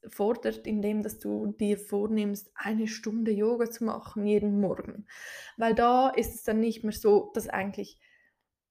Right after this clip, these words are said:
das Bedürfnis Selbstfürsorge dahinter steht, dir etwas Gutes zu tun, deinen Körper zu bewegen, sondern da ist dann wie so dieser Leistungsdruck wieder da.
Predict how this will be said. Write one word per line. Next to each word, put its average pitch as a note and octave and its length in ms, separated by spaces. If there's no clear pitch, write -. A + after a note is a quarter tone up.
das G#3 180
Bedürfnis G#3+ 520
Selbstfürsorge C4+ 920
dahinter C#4+ 560
steht, D4 440
dir G3 120
etwas F3+ 320
Gutes B3+ 420
zu B3+ 120
tun, B3+ 480
deinen F#3 260
Körper A3 420
zu A#3 140
bewegen, A3+ 340
sondern A3+ 380
da G#3+ 260
ist G#3+ 200
dann G#3 200
wie A3 460
so G#3 200
dieser G3 240
Leistungsdruck G#3+ 960
wieder G3+ 240
da. - 280